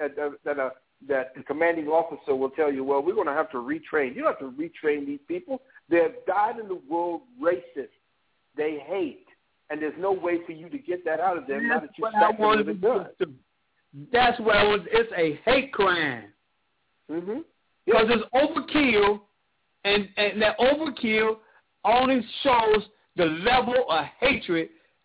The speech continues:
Speaker 2: in that person.
Speaker 1: Well, Obama administration, uh, did not let you know when they're trying to take your guns from you as a population. They're not
Speaker 2: Uh-huh.
Speaker 1: telling you that the number one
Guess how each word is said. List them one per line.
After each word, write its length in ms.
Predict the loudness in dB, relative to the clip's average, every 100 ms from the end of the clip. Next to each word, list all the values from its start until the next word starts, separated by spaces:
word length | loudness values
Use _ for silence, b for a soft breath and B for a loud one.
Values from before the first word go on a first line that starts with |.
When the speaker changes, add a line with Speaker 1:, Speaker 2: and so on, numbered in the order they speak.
| -4
Speaker 2:
in 160 | 0 2
that 240 | 0 2
person. 340 | 2 2 0 -20 _ _ _ _ _ _ _ _ -2
Speaker 1:
Well, 240 | 0 0 -2 -20 -20 -10
Obama 440 | -6 -2 -2 -2 -6
administration, 840 | -8 -10 -10 -6 -8 -8 -18 -20 _ _ _ _ _ _ -20 _ -4
uh, 260 | -2 -2 -6
did 160 | -14 -4
not 260 | -2 -2
let 220 | -4 -8 -10
you 60 |
know 360 | -12 -10 -10 -14 _
when 120 | -10
they're 80 | -8
trying 280 | -4 -4 -4
to 60 | -6
take 220 | -8 -6
your 140 | -8
guns 340 | -4 -4 -4 -6 -6
from 220 | -4 -4
you 200 | -6 -8 _ _ _ _ _ -4
as 180 | -2 -2
a 60 |
population. 720 | 0 0 0 -4 -6 -6 -10 -16 _ _ _ _ _ -14 0
They're 80 | 2
not 200 | 4 4
Speaker 2:
Uh-huh. 180 | 4 4
Speaker 1:
telling 240 | 2 -2
you 220 | -8 -10 -14 _ _ 0
that 340 | 0 0 -6 _
the 100 | -6
number 400 | -2 0 0 0 -4
one 540 | -4 -2 -2 -2 -8